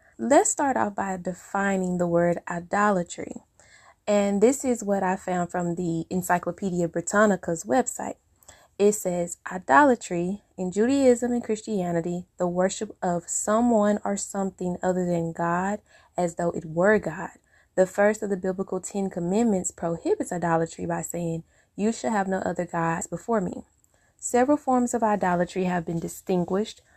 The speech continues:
Gross or overt idolatry consists of explicit acts or reverence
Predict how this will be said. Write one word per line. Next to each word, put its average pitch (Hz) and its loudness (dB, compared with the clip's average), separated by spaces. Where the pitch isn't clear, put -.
Gross 208 6
or 180 2
overt 185 4
idolatry 180 0
consists 175 -6
of 170 2
explicit 185 -4
acts 175 -2
or 170 2
reverence 180 2